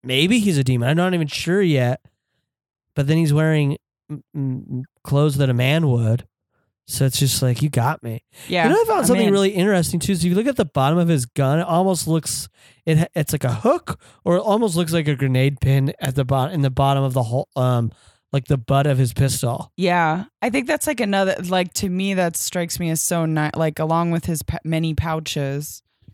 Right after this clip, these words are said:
Speaker 1: Mm-hmm.
Speaker 2: this kind of, like, extra accoutrement on the gun is, like, very much a nineties thing to me. Like, I feel like I saw a lot of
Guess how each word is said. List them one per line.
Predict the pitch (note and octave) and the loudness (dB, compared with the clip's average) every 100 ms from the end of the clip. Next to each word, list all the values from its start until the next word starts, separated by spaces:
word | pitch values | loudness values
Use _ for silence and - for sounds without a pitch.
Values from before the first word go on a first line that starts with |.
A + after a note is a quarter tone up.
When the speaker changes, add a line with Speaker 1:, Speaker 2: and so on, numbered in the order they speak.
| - _ D3+ | -20 _ -2
Speaker 1:
Mm-hmm. | D3 C3 | 2 2
Speaker 2:
this | F3+ F3+ - | 2 2 0
kind | G3+ F3 | -2 -2
of, | D#3+ | 0
like, | D#3+ D#3+ - | -2 -2 -4
extra | E3 - F#3 E3 | -6 -4 -2 -2
accoutrement | D#3 F#3+ F3+ - F3 E3 E3 D#3+ | -2 -2 -2 -4 -4 -4 -2 -2
on | E3 | -2
the | D#3 | -2
gun | C#3 D#3 D3+ D#3 D#3 | -4 -4 -2 -2 -2
is, | D3+ D#3 | -2 -2
like, | D#3 D#3 | -2 -4
very | D3+ D3+ D#3 | -4 -2 -2
much | D#3 D#3 | -4 -6
a | D3+ | -8
nineties | D3 D3 E3 F3 | -8 -8 -8 -10
thing | F3+ F3 | -8 -8
to | E3+ F3 | -6 -4
me. | E3+ E3 | -2 -2
Like, | D#3 D#3+ | -4 -6
I | |
feel | D#3+ D#3 | -6 -4
like | D#3 D3+ | -4 -4
I | D#3 | -6
saw | - D#3 | -4 -4
a | D3+ | -4
lot | D3+ D3+ | -4 -4
of | D3+ D3+ - | -4 -8 -14